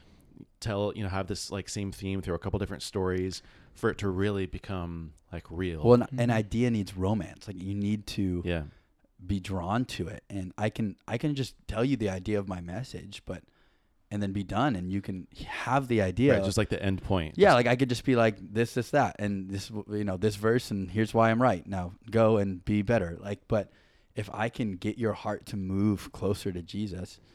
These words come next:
Speaker 2: um, and get your heart to, like, connect with this idea that'll change you. And so for me, like, novels tend to have very similar ideas. They just have characters,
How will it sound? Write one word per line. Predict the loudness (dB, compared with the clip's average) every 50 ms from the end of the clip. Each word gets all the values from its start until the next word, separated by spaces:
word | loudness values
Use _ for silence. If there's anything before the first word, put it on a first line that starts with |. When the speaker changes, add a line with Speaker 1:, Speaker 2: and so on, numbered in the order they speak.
| _ _ _ _ _
Speaker 2:
um, | -10 -8 -6 -6 -6
and | -6 -4 -4
get | -2 -2
your | -2 -2
heart | -2 0 0 0 0 -2 -6
to, | -8 -6 -4
like, | -4 -4 -6 -8 -10 _ -10
connect | -8 -6 -4 -4 -4 -4 -4 -6 -6 -6
with | -6 -4 -4
this | -6 -8 -8 -12 -14
idea | -12 -12 -12 -12 -10 -6 -4 -4 -4
that'll | -4 -6 -8 -12
change | -12 -10 -8 -6 -4 -4 -4 -4 -6
you. | -10 -12 -12 -14 -16 _ _ _ _ _ _ _ _ _ _ -12
And | -8 -6
so | -4 -4
for | -2 0
me, | 0 2 2
like, | 2 0 0 -2
novels | -2 0 2 2 2 2 2 0 -2 -4
tend | -6 -4 -2 -2
to | -2
have | -2 -2 -2
very | -2 -2 -2
similar | -4 -6 -6 -4 -2 -2 -2
ideas. | -2 -2 -4 -6 -6 -6 -4 -4 -4 -6
They | -6 -8
just | -8 -8 -8
have | -8 -8 -10
characters, | -10 -10 -8 -8 -8 -8 -8 -8 -6 -6 -6 -8 -10